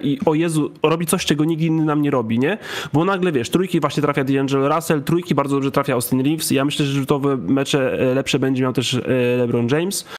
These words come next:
A wiesz, Troy Brown junior też potrafi dorzucić i to nie jest tak, że się kończy, nie?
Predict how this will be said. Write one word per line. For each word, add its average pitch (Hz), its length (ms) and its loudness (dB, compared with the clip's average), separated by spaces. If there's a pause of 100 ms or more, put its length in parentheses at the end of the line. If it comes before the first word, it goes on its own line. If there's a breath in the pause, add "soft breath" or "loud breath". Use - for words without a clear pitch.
(240 loud breath)
A 127 280 2 (100)
wiesz, 120 120 -2
Troy 156 220 0
Brown 151 280 2
junior 156 220 0
też 156 140 -2
potrafi 156 340 0
dorzucić 147 360 -2
i 165 60 -2
to 175 80 2
nie 196 60 0
jest 196 120 -2
tak, 165 120 0
że 143 80 -2
się 147 120 0
kończy, 110 400 0
nie? 135 200 0